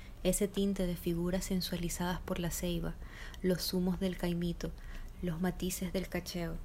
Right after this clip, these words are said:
la perenne y dura masa del corozo que canaliza virilidad. Un otre corpóreo de esencias, al que no le interesa la pérdida de estatus,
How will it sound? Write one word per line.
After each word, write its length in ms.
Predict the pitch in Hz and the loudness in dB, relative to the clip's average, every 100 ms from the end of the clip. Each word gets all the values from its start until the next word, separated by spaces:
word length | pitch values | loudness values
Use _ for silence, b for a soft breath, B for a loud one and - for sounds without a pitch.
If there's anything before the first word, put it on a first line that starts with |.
| B B - | B B -4
la 100 | 170 | -2
perenne 640 | - 180 180 185 196 196 | 2 4 4 4 2 2
y 120 | 190 | 0
dura 340 | 175 185 185 185 | 0 0 0 0
masa 400 | 180 180 - 180 | 0 -2 -2 -2
del 160 | 175 | -4
corozo 480 | 175 170 170 170 - 175 - - | -4 -2 -2 -4 -6 -6 -8 -10
que 80 | - | -8
canaliza 600 | 175 170 165 165 170 - | -4 -2 -2 -2 -4 -4
virilidad. 540 | 170 175 165 165 160 160 - - - - - - - - - - - B B B B B B - - - - - | -4 -4 -4 -2 -2 -4 -8 -10 -10 -10 -10 -10 -8 -10 -8 -10 -10 B B B B B B -8 -8 -8 -10 -2
Un 180 | 214 208 | 0 0
otre 400 | - 226 226 233 - | 0 0 0 -4 -4
corpóreo 640 | 214 190 - 202 202 208 | -2 -2 0 2 2 0
de 120 | 202 | 0
esencias, 720 | 180 - 180 175 - - - - - | -2 -2 -4 -4 -6 -8 -10 -10 -4
al 140 | 190 | -2
que 140 | - 180 | 0 0
no 100 | 185 | 2
le 80 | |
interesa 540 | 202 214 196 185 185 196 | 0 0 0 -2 0 -2
la 100 | 185 | -2
pérdida 460 | - 180 185 185 | 0 -2 0 0
de 80 | 185 | 0
estatus, 640 | 170 - 170 165 170 - | -2 -2 -4 -4 -6 -8